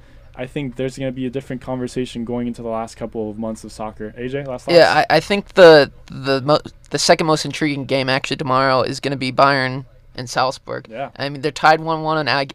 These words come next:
Speaker 2: aggregate. Uh, Bayern struggled this weekend in the Bundesliga, tying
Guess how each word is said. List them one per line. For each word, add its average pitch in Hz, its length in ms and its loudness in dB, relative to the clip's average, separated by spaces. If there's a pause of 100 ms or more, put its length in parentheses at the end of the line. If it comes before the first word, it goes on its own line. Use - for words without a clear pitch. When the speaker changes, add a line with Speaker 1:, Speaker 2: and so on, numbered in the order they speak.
Speaker 2:
aggregate. 131 500 -2 (340)
Uh, 135 260 0 (120)
Bayern 156 260 0
struggled 175 480 0
this 160 200 -6
weekend 160 420 -4 (240)
in 160 80 -8
the 156 80 -6
Bundesliga, 160 560 -4
tying 139 460 -6